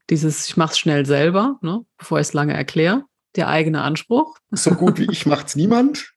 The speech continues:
Speaker 1: <laughs> So gut, genau. Und der dritte Punkt, so, man könnte jetzt mal pauschal sagen, so eine falsche Rücksichtnahme, ne?
Speaker 2: Ja.
Speaker 1: So dieses, was man selbst in seinem Kopf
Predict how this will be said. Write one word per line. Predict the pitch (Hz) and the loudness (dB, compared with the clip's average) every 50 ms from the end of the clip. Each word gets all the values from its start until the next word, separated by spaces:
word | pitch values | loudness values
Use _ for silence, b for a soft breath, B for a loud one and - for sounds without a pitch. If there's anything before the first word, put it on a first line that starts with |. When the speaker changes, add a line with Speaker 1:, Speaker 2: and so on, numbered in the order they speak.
| - | -2
Speaker 1:
<laughs> | 254 247 214 - | -2 0 0 2
So | - 185 | 0 0
gut, | 170 - - - 233 202 | 0 0 -4 -2 -2 0
genau. | - 170 - 285 277 - 170 349 - - B B 339 359 339 285 285 277 247 B | 0 0 0 0 0 2 2 2 0 -2 B B -6 -8 -8 -8 -10 -12 -8 B
Und | - 214 202 185 | 0 0 2 2
der | 156 165 | 0 -2
dritte | - - 190 226 277 285 254 | -2 0 0 0 0 -2 -4
Punkt, | 240 - 247 226 220 214 220 220 - | -4 0 0 2 2 2 0 -2 -6
so, | - - - 202 190 - - - - - - | -12 -8 -2 -2 -2 -2 -2 -8 -12 -8 -4
man | 196 196 196 | -2 -2 0
könnte | 196 220 220 240 240 | 0 0 0 2 2
jetzt | 226 220 220 | 2 0 0
mal | 208 196 | -2 -2
pauschal | 190 - 196 180 180 175 - 185 180 185 190 185 | -2 -2 -2 -2 -2 -2 -2 -2 0 0 0 0
sagen, | 190 185 180 175 175 180 175 | 0 0 0 0 -2 -2 -4
so | 170 175 175 | -4 -2 -4
eine | 175 170 160 | -4 -4 -4
falsche | - - 165 160 170 160 170 151 | -2 -2 0 0 0 0 -2 -2
Rücksichtnahme, | 165 170 - - - 151 - - - - - 139 143 - 131 139 147 143 139 143 _ | -4 -4 -6 -4 -6 -6 -6 -6 -8 -6 -4 -2 -2 -2 -2 -2 -4 -6 -8 -12 _
ne? | - 180 190 214 214 - _ - | -8 -6 -6 -6 -8 -10 _ -6
Speaker 2:
Ja. | 113 113 | -2 0
Speaker 1:
So | 180 165 | 0 0
dieses, | 165 - 185 180 185 180 - | 0 0 0 2 0 0 0
was | 175 170 - | 0 2 2
man | 175 175 | 2 2
selbst | 175 180 180 190 185 - - 185 | 4 2 2 2 0 -2 -2 -2
in | 175 | 0
seinem | 170 165 160 156 160 | 0 0 0 0 -2
Kopf | 160 - 185 175 - - - - | -2 -4 -4 -6 -6 -8 -20 -20